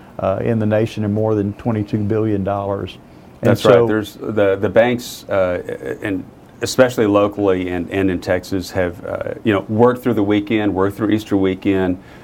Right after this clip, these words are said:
Speaker 2: uh, because the, uh, uh, these loans just opened up last week, and there were a lot of loan applications. And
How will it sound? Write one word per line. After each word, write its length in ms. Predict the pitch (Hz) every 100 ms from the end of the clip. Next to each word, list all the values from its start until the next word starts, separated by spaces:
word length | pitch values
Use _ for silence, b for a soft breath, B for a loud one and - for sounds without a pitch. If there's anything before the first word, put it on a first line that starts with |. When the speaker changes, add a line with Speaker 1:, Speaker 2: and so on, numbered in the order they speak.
| B
Speaker 2:
uh, 120 | - 90
because 480 | 92 104 92 90
the, 400 | 92 90 87 87
uh, 220 | 85 80 78 87 - -
uh, 160 | 90
these 220 | 98 104 104
loans 220 | 104 101
just 180 | 101 95
opened 300 | 95 101 92
up 140 | -
last 320 | 87 82 -
week, 360 | 104 110 110 - B B B -
and 520 | 98 90 90 87 85 -
there 200 | 101 92
were 260 | 87 87 90
a 300 | 87 87 82
lot 420 | 98 87 98 104
of 160 | 98 - -
loan 260 | 95 95
applications. 800 | 95 95 92 95 95 98 95 90 -
And 400 | 95 90 87